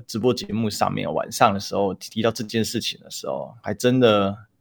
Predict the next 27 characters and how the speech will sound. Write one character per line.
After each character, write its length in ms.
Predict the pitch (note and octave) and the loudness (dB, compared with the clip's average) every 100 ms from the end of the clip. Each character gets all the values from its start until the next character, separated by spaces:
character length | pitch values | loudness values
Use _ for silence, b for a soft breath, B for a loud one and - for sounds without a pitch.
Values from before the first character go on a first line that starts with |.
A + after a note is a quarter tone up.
| _ | _
越 180 | D#3 C3 | 8 8
讲 220 | - - | 6 -4
啊， 240 | - A#1+ C#2 | -6 -10 -2
越 160 | A#2+ | 0
伤 280 | G#2+ F#2+ G2 | 2 2 0
心 220 | G2+ G2 G2 | -4 -6 -8
难 240 | D#2+ - | -8 -10
过， 260 | - G2 - | -8 -8 -2
越 140 | C3+ B2 | 2 4
气 320 | - C3+ G2+ | 4 2 0
愤 220 | - G#2 - | -4 -10 -10
哦。 80 | - _ _ _ _ _ - | -20 _ _ _ _ _ -4
啊， 120 | G#2+ | -2
忍 280 | G#2+ A2 A#2 | 2 2 4
不 100 | C3+ | 4
住 240 | F3+ D#3 | 8 8
呢， 180 | B2+ A2+ | 10 8
就 140 | B2 A#2 - | 6 4 0
眼 180 | A2+ G2+ | 0 4
泪 120 | A2+ | 4
就 80 | G#2+ | 4
掉 200 | G2 F#2+ | 4 2
下 180 | - D#2+ | 2 -2
来 120 | - | -2
哦。 100 | D2+ | -4
其 140 | G#2 D3 | -4 -2
实 520 | C3+ C3+ C#3 C#3 | 4 8 8 4